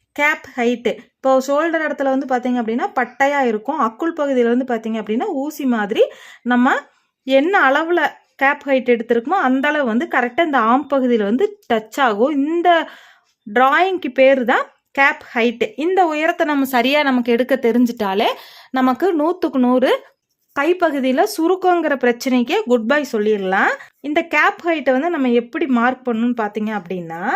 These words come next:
இப்போ ஒவ்வொருத்தருடைய உடல் சுற்றளவையும் நம்ம வந்து நோட் பண்ணணும். ஃபர்ஸ்ட் அளவா வந்து பாத்தீங்க அப்படின்னா இருபத்தி எட்டு இன்ச்சு மார்பு சுற்றளவு இருக்கிறவங்களுக்கு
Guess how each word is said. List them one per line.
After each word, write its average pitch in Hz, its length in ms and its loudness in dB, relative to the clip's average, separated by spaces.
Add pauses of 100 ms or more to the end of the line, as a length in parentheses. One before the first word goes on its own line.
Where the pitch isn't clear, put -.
(280)
இப்போ - 280 -4
ஒவ்வொருத்தருடைய 302 840 0 (280)
உடல் 311 400 2
சுற்றளவையும் 302 720 -2
நம்ம 240 160 2
வந்து 226 260 0 (580)
நோட் 294 260 -2
பண்ணணும். 254 440 0
ஃபர்ஸ்ட் 269 480 -4
அளவா 294 340 2
வந்து 262 220 -2
பாத்தீங்க 240 380 0
அப்படின்னா 190 500 -2 (580)
இருபத்தி 370 540 0
எட்டு 254 340 -2
இன்ச்சு 277 380 -2 (680)
மார்பு 285 460 2
சுற்றளவு 254 520 0
இருக்கிறவங்களுக்கு 220 640 -2